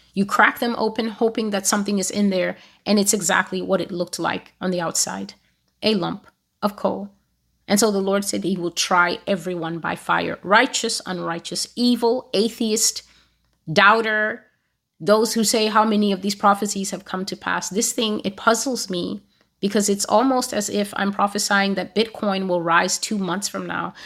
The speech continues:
I'm prophesying that foreign countries will come here and strip people naked and put them into slavery. And then people will come and say, "How many have come true? How many times could a nation come under foreign attack and be enslaved?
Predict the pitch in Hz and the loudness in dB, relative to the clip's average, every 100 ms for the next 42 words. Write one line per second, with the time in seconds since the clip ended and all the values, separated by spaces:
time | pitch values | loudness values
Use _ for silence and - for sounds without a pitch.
0 | - - 196 214 - 269 - 208 202 190 | -6 -4 2 4 4 2 2 4 4 2
1 | 196 - - 190 - 220 220 220 214 214 | -2 -6 -8 -6 -2 0 0 0 -2 -2
2 | 208 202 185 190 - 196 202 180 - - | -2 -2 -2 -6 -4 -4 -2 -4 -6 -10
3 | - 190 196 - 240 233 - 220 220 208 | -6 0 2 2 0 -2 -4 -6 -4 0
4 | 180 196 208 - 202 196 202 202 196 196 | 0 0 -4 -4 -2 -2 -2 -4 -4 -2
5 | 196 202 - 190 202 190 175 - - 190 | 0 0 0 0 0 0 -4 -6 -6 -2
6 | 202 208 226 214 220 196 202 - 196 202 | 0 0 0 -2 0 0 0 0 0 0
7 | 208 196 - - 240 240 233 220 214 208 | -2 -2 -6 0 4 4 2 0 -2 -4
8 | - 208 208 226 226 214 - - 208 214 | -2 -2 -2 -4 -4 -8 -12 2 6 6
9 | 208 208 202 - 214 - 190 - 202 180 | 4 0 -2 -2 -2 -2 -2 -2 -2 -2
10 | 185 196 - 202 202 - 202 - 190 185 | -2 0 0 -2 -2 0 0 0 0 0
11 | 185 - 190 180 180 196 190 214 208 - | -2 0 2 2 -2 -2 0 4 4 2
12 | 185 175 165 180 185 175 - 190 220 165 | -6 -6 -4 -4 0 2 2 2 0 -2
13 | 180 | -6